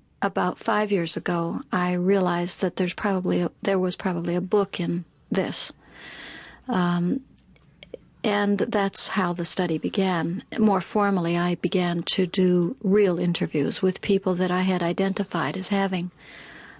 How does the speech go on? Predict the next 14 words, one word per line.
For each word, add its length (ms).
uh, 120
uh, 320
transcended, 880
in 180
a 60
sense, 500
their 260
work 380
so 160
that 160
it 100
did 200
become 340
play. 460